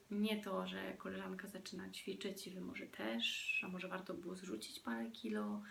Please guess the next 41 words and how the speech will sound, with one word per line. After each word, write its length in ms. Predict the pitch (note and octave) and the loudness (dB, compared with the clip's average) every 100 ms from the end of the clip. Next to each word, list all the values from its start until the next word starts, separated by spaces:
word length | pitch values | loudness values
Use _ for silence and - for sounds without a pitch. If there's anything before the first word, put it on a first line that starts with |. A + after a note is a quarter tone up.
| - - - | -10 -10 -6
gdzieś 180 | G3+ F#3+ | -4 -2
tam 160 | F#3 | 0
mąż 320 | F#3+ G#3+ A#3+ B3+ | 4 4 4 4
narzeka, 500 | B3 A#3 A#3 - G#3+ | 6 6 4 0 -2
że 100 | G#3 | -2
tak, 380 | G#3 G#3 - G#3 | -4 -6 -6 -2
em, 260 | G3+ G3+ G3 G3 | 0 0 0 -2
no, 220 | G3+ G3+ | -2 -2
przybrało 560 | - - F#3+ F#3 F#3+ G3+ | -2 0 0 0 0 2
nam 200 | G#3 G3+ | 2 0
się, 280 | - F#3+ F3+ | -2 -4 -2
albo 280 | F#3+ F#3 | -2 -2
odwrotnie, 720 | G3+ G3+ - G#3 - G#3 G#3 G#3 - - - | -4 -4 -4 -4 -2 0 0 -2 -6 -8 -4
żona 320 | F#3 G3 F3+ | 0 2 2
narzeka 380 | F3+ F#3 F#3 F#3 | 2 0 -2 -2
na 100 | F3+ | -2
męża, 460 | F3+ F#3+ G#3+ G#3+ G3 | 0 2 2 2 2
albo 360 | G3 F#3+ E3+ | 2 0 0
mama 420 | F3+ F#3 F#3+ G#3+ G#3+ | 2 4 4 2 -2
chce, 320 | - - G3 | -2 -2 0
żebyśmy 420 | F#3 F#3 - F#3+ | -2 -2 -4 -4
schudli 480 | - G3 F#3+ G3+ A#3+ | -4 -2 -2 -2 -2
i 60 | |
tak 180 | G#3 F#3 | -2 -4
dalej, 400 | F3+ G3 G#3 G#3 | -2 0 0 -2
i 40 | G#3 | -4
tak 180 | G#3 | -2
dalej. 240 | G#3 - - - - - - - - - B3 | 0 -2 -4 -12 -10 -8 -8 -12 -16 2 6
Chodzi 280 | B3 A#3+ | 8 6
o 100 | A3 | 2
to, 320 | G#3+ G#3+ C4+ - A3 | 2 2 2 -2 0
żebyście 840 | G3+ G3 F#3+ - - - F#3+ F#3+ - | 2 2 -2 -6 -8 -4 -2 -2 -4
Wy 220 | G#3+ A#3+ | 2 2
sami 360 | B3+ G3+ G3+ G3+ | 4 0 2 2
byli 220 | G3 G3 | 2 0
przekonani 640 | - A3 A#3+ A3+ G3 G3 | 4 4 4 2 2 0
do 100 | F#3+ | -2
tego, 340 | - - F#3+ F#3+ | -4 -2 0 0
co 160 | A3 | -4
chcecie 380 | G#3+ F#3 - - | -6 -6 -6 -4
zrobić, 420 | - - - - | -2 -2 -2 -4